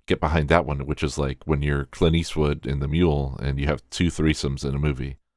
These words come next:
Perhaps that is fourth wall breaking self-indulgent. You know,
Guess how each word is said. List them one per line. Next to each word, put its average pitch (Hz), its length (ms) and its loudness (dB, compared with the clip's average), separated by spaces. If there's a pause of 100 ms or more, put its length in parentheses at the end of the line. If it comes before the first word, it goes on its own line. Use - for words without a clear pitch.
(680)
Perhaps 90 440 2
that 78 320 2
is 69 540 -2
fourth - 380 2
wall 71 200 2
breaking 69 520 -4 (460)
self-indulgent. 69 720 -2 (1160)
You 78 100 0
know, 67 220 -4